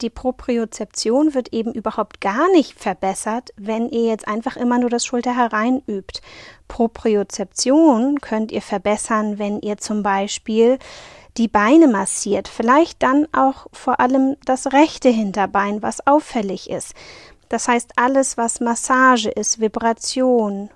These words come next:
warm, kalt, bürsten, abklopfen,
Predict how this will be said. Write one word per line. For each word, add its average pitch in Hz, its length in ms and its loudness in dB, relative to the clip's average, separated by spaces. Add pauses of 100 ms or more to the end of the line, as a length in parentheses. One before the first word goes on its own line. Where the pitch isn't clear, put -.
warm, 226 680 0
kalt, 214 720 0 (380)
bürsten, 302 720 0 (160)
abklopfen, - 920 -4